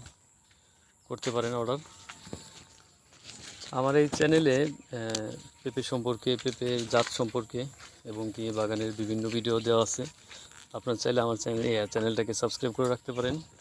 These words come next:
সেক্ষেত্রে আশা করি আপনাদের উপকারে আসবে, আহ, শিখতে পারবেন, কিছু জানতে পারবেন।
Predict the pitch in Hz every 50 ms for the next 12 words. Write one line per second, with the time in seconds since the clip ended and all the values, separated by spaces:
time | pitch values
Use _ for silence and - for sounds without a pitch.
0 | _ - - - - _ _ _ _ - - - 135 - - 135 - - 143 147
1 | 147 143 139 127 - 143 123 135 139 135 143 143 131 - 131 117 123 127 123 123
2 | 135 - - 139 131 131 135 123 117 110 104 104 104 117 131 151 - - - -
3 | - - _ - - - - - - - - 104 104 101 101 101 98 - - -
4 | - - - 113 - - 120 110 113 110 113 113 110 - - - 117 110 110 107
5 | 107 107 110 110 107 107 110 117 139